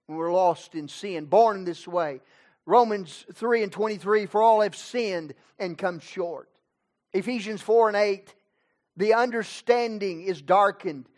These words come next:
being alienated from the life of God through the ignorance that is in them because of the blindness of their hearts." John three and nineteen,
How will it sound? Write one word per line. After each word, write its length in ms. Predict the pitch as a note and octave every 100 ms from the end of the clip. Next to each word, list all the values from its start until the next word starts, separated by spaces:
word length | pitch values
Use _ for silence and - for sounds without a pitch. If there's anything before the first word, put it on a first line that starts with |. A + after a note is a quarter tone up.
| _ -
being 260 | G#3+ A3 G3+
alienated 720 | G#3+ C4 B3+ A3+ G3+ G3+ F#3
from 160 | F3+ G#3
the 100 | G3
life 320 | F#3 G#3 G#3+
of 180 | F#3+ D3
God 400 | F3+ G#3+ F3+ E3 _ _ -
through 160 | B3
the 220 | G#3 A3
ignorance 580 | B3 D4 C4 A3+ E3+ - F#3
that 220 | A3 G#3
is 200 | G#3+ E3
in 420 | A#3 D4+ C#4+ F#3+
them 320 | E3+ F3 G#3+
because 380 | G#3 - A3 F3
of 100 | F#3
the 100 | G3
blindness 1160 | D3 F3 G3+ A#3+ B3 G3+ D#3+ D3+ - - - - _ _ _ _ -
of 160 | D#3+
their 160 | E3 D#3
hearts." 720 | C#3+ F#3+ F3 C3 _ - - _ _ _ _ _ -
John 360 | D3 G3+ A3 G3
three 300 | G3+ A3+ A3
and 80 |
nineteen, 760 | A3 A3 F#3+ - C4 A3+ F3+